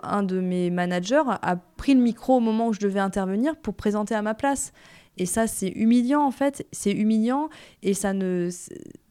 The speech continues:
la, la responsabilité que t'as en tant que dirigeant n'exclut pas que tu laisses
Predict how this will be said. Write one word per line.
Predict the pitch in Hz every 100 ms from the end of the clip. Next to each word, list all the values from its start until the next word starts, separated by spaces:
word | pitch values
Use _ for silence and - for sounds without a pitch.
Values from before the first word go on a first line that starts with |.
| - _ _ -
la, | 190 208 -
la | 220
responsabilité | 233 285 - 285 269 262 240 240 233 - 240
que | 214
t'as | 208 247
en | 233
tant | 208 196
que |
dirigeant | 190 208 233 277
n'exclut | 294 214 - - 214
pas | - 196
que | 196
tu | 220 - 196
laisses | 190 226 254 -